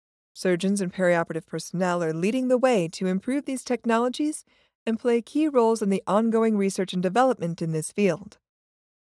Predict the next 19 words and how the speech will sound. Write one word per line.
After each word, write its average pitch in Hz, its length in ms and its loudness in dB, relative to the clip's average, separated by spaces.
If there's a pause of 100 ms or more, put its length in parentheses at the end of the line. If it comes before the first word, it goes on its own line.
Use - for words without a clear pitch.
(200)
Perioperative 294 540 2
team 214 240 2
members 165 280 -2
should 175 160 -10
stay 226 300 0
current 240 500 -2
on 175 140 2
new 180 160 2
research 180 440 -2
related 180 340 2
to 160 140 0
M 151 120 -2
I 147 120 -2
S 190 420 0 (380)
by 180 80 0
reviewing 185 420 2
applicable 180 460 -2
national 160 400 -4
guidelines, 196 680 0